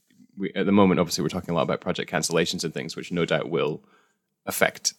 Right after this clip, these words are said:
that, uh, segment of the market considerably. However, I think there was already a suggestion that, you know, the capacity to produce turbines was nearing its limit. We were also have had this for years, uh, especially in the offshore segment, just race to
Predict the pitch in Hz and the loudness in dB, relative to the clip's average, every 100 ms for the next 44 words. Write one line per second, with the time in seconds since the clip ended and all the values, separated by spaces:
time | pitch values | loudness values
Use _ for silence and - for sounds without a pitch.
0 | _ 87 - - 65 62 55 60 - - | _ 2 2 0 -2 -4 -6 -14 -2 2
1 | 90 87 - 85 82 78 - - - _ | 4 2 -2 -2 0 0 -2 -6 -6 _
2 | _ _ _ _ _ - 92 117 101 85 | _ _ _ _ _ -12 2 4 6 4
3 | 76 69 82 _ _ _ _ 101 101 90 | 2 -2 -4 _ _ _ _ 6 8 8
4 | 90 95 95 92 98 90 90 92 82 - | 4 2 2 10 12 12 10 8 4 2
5 | 87 - - 78 82 - 76 71 - - | -4 -6 -6 -6 -6 -6 -6 -6 -8 -10
6 | - - - - - 78 80 _ _ _ | -10 -2 0 0 -4 -4 -6 _ _ _
7 | _ - 92 87 87 82 - 85 80 80 | _ -6 -4 -2 -2 -2 0 2 2 0
8 | 80 82 78 - - _ _ _ 92 85 | -2 -4 -4 -6 -8 _ _ _ -2 0
9 | 85 82 82 - 82 82 78 87 87 85 | 2 2 0 -2 0 0 0 4 6 6
10 | - 90 82 90 - 85 - - _ _ | 2 -4 -4 -2 0 0 -2 -6 _ _
11 | _ _ _ - 90 82 92 92 85 85 | _ _ _ -8 -6 0 4 4 4 2
12 | - - 85 80 78 78 _ _ _ - | -2 0 0 -2 -4 -10 _ _ _ -2
13 | 95 92 92 - - - 76 - 78 85 | 0 2 2 6 4 4 -4 0 0 2
14 | 80 - 87 85 87 85 - | 0 -2 -6 4 6 6 0